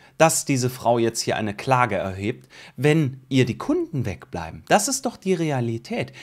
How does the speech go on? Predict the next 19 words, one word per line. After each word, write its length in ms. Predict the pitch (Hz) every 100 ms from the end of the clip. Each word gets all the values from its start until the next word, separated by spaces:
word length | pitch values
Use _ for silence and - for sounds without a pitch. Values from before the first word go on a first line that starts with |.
| - -
Wie 100 | 156
möchte 380 | 196 233 -
man 200 | 196 170
denn 160 | 156 139
dort 300 | 131 127 131
sonst 360 | 120 101 - -
hinkommen, 600 | 359 370 - 113 95 82 - _ -
ohne 400 | 202 131 101 - _ _ _ _ -
mit 200 | 120 -
dem 120 | 95
Auto? 360 | 85 85 - - _
Ja, 160 | 120
genau, 280 | 95 147 104
mit 100 | 131
dem 100 | 131
Lastenrad. 680 | 151 - - 90 - - -
Kennen 280 | 160 175 175
wir 220 | 170 -
alle 240 | 92 92